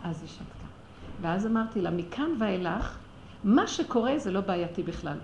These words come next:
את מסתבכת עם עצמך, הרגשות, הדמעות, הצעקות, הכאבים, הכל שלך.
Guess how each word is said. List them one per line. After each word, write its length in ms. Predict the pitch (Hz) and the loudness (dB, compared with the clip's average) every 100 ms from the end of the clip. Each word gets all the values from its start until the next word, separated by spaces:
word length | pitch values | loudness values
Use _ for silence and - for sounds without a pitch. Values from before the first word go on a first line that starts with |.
| - | -6
את 140 | 247 - | -4 -2
מסתבכת 460 | 285 - 370 349 | -2 -2 -4 -2
עם 100 | 214 | -2
עצמך, 360 | 202 - 202 196 | -2 -2 -4 -2
הרגשות, 640 | 175 190 196 196 - 175 | -2 -2 -4 -4 -4 -2
הדמעות, 680 | - 165 185 190 220 185 185 | -2 -2 0 -2 -2 -4 -4
הצעקות, 580 | 208 - 202 190 - 190 | -6 -2 -4 -4 -6 -6
הכאבים, 580 | 202 226 220 180 214 196 - | -4 -2 -2 -2 -4 -4 -8
הכל 100 | - 214 - | -10 -10 -10
שלך. 160 | 196 | -10